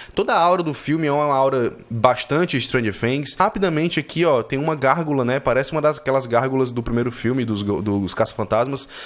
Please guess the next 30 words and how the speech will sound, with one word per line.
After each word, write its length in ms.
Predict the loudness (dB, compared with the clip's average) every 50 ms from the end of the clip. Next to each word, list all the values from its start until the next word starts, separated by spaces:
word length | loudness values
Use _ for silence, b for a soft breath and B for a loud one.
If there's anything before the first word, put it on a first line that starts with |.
| B B B B
Ela 180 | 2 2 2 0
pisa 340 | 0 0 0 0 2 0
no 80 | 0 0
carro 300 | 0 2 2 2 2 0
do 100 | -4 -4
Paul 200 | -2 -2 0 2
Rudd. 400 | 2 2 0 0 -2 -4 -8 -2
Interessante, 540 | 0 0 2 2 2 2 4 4 4 2 2
interessante. 520 | 2 0 2 2 2 2 2 0 0 2 2
Eu 80 | 2
acho 140 | 2 2 0
que 80 | -2 0
vai 140 | 0 2
ser 160 | 2 2 2 2
isso. 280 | 2 2 2 2 2
Ele 60 | 2
vai 140 | 2 2 2
ser, 460 | 2 2 0 2 2 0 0 -2 -4 -4 -4
ele 120 | -2 -2
tá 80 | -2 0
me 80 | 2
lembrando 140 | 2 4 4 4 2
muito 560 | 2 2 2 0 0 0 -2 -4 -6 -8 -8 -10 -6 -4
o 80 | -4 -2
Star 220 | 0 2 2 4
Wars, 300 | 4 4 4 2 0 -4
O 100 | -6 -4
Despertar 400 | -2 -2 -2 -2 -2 -2 0 0
da 80 | 0 0
Força. 380 | -2 -4 -6 -4 -4 -4 -6